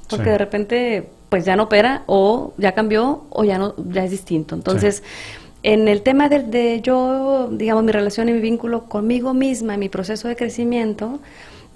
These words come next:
Speaker 1: creo que es bien valioso decir, "A ver, eh, ahora me doy cuenta que ya no necesito", por decir, ¿no?
Speaker 2: Sí.
Speaker 1: Este, por decir, a lo mejor, por decir, en los procesos personales, voy, vas creciendo y a lo mejor, eh, tienes alguna idea muy fija,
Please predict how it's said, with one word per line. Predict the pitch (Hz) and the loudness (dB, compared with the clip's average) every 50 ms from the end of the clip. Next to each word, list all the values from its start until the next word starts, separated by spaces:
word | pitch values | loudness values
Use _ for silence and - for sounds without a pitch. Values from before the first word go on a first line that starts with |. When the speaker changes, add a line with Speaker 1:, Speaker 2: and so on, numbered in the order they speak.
| - _ _ | -20 _ _
Speaker 1:
creo | - 214 220 214 | 2 2 2 4
que | 226 | 2
es | 233 226 | 0 0
bien | 220 233 233 | 2 0 2
valioso | 226 226 233 226 220 214 208 | 2 2 4 4 2 2 2
decir, | 220 214 202 190 208 | 0 0 0 0 0
"A | 202 196 | 2 2
ver, | 190 185 180 - - - - | 0 0 -2 -4 -14 -12 -10
eh, | 190 190 185 175 170 170 190 226 - - _ - - - | -8 -8 -6 -8 -8 -10 -14 -18 -20 -20 _ -20 -12 -6
ahora | - 214 220 240 269 294 302 349 392 381 | -2 2 4 6 6 6 4 2 2 2
me | 262 220 | 2 2
doy | 220 233 240 | 2 2 2
cuenta | - 285 285 330 311 | 0 0 0 0 -2
que | 302 254 220 | -2 -4 -2
ya | 190 214 208 | 0 2 2
no | 214 220 226 | 2 2 2
necesito", | 226 240 233 - 190 - - - 247 240 247 - 247 285 330 - - - - | 0 0 -2 -4 -8 -8 -2 -2 -2 -2 0 -2 -2 -2 -2 -6 -12 -20 -14
por | - 170 | -12 -6
decir, | 165 165 165 - 175 170 | -6 -6 -6 -6 -4 -2
¿no? | 165 180 247 294 | -2 -2 -2 -4
Speaker 2:
Sí. | - - 104 95 - - - - _ | -4 -6 -6 -6 -6 -10 -20 -10 _
Speaker 1:
Este, | - 196 185 185 175 175 170 170 - - - 180 175 175 170 170 175 170 165 165 170 165 - - - - - - - - - _ _ _ - - | -2 0 0 2 2 2 0 -2 -4 -6 -2 0 0 2 2 2 2 0 0 -2 -4 -6 -12 -16 -20 -20 -20 -20 -20 -20 -20 _ _ _ -8 -2
por | 190 185 180 | 0 0 0
decir, | 170 175 170 - 196 180 175 | 0 -4 -2 0 0 0 2
a | |
lo | 180 175 175 | 0 0 0
mejor, | 180 180 - 208 196 - - - | -2 -2 -2 -4 -4 -4 -4 -2
por | - 196 | 0 0
decir, | 202 196 202 196 | 2 4 4 2
en | 165 170 214 | 4 4 2
los | 220 220 | 2 2
procesos | - 240 226 277 285 285 | -2 -2 0 -2 -2 0
personales, | - 269 - - 156 143 - - - - - - - - - - | -2 -2 -2 -2 -10 -12 -16 -20 -20 -20 -20 -20 -20 -20 -10 2
voy, | - 214 220 196 | 4 4 4 6
vas | 220 233 220 | 4 0 2
creciendo | - 277 262 247 - 269 269 269 277 | 2 -2 0 0 0 0 0 2 2
y | 269 | 2
a | 254 | 2
lo | 240 220 | 2 0
mejor, | 208 196 - 226 226 214 - | -2 -2 -2 -2 -2 -2 -2
eh, | - - 202 202 196 190 185 - - - - | -4 -4 -4 -4 -6 -8 -10 -12 -20 -20 -6
tienes | _ 233 226 233 240 233 | _ 0 2 2 2 2
alguna | 233 220 202 214 226 220 | 0 0 2 2 2 2
idea | 226 220 208 208 208 214 | 2 2 4 2 4 4
muy | 214 214 | 2 0
fija, | 202 - - 208 - - - - | 0 -2 -6 -6 -6 -8 -16 -18